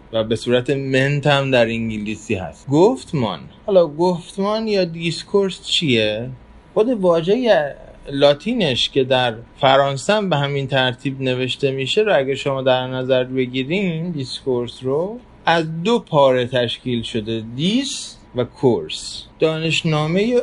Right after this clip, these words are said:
اونیورسالیس که یه دانشنامهٔ معتبر ادبیات، دیسکورس رو اینجوری تعریف می‌کنه. اولاً میگه یک ترمه.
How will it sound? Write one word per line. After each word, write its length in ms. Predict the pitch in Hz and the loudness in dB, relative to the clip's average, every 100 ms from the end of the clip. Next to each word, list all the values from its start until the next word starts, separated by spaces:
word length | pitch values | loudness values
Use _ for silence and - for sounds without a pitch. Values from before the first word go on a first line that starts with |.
| - | -2
اونیورسالیس 1500 | 160 151 147 139 143 131 - - - 143 135 147 120 - - | -2 2 2 2 2 0 -6 -10 2 4 4 2 -2 -4 -10
که 120 | 127 | -4
یه 200 | 123 135 | 0 0
دانشنامهٔ 1200 | 127 113 110 110 - 117 107 110 123 127 127 120 123 - 120 | 0 -2 0 -6 -4 -2 -2 -2 -2 2 2 0 -4 -10 -4
معتبر 680 | 110 110 113 104 117 123 - | -4 0 0 2 2 0 -4
ادبیات، 840 | 117 110 104 98 104 107 123 127 123 113 110 110 104 135 | -4 -2 -2 -2 -2 0 0 -2 0 0 0 -2 -4 -2
دیسکورس 720 | 170 - - 202 220 208 - 180 | -2 -4 -2 0 0 -4 -6 -2
رو 440 | 185 180 180 180 180 - - - | 0 0 -2 -4 -6 -10 -16 -4
اینجوری 420 | 151 131 127 127 | -2 0 -2 -2
تعریف 480 | 123 104 95 92 107 | 0 0 0 -6 -10
می‌کنه. 420 | 90 101 95 92 - - - | -8 -6 -6 -8 -12 -16 -6
اولاً 380 | 170 202 214 214 | -2 0 0 0
میگه 300 | 202 170 185 | -2 -2 -2
یک 340 | 185 185 - - - - | -2 -4 -6 -20 -10 4
ترمه. 500 | 156 131 107 92 | 6 6 2 -4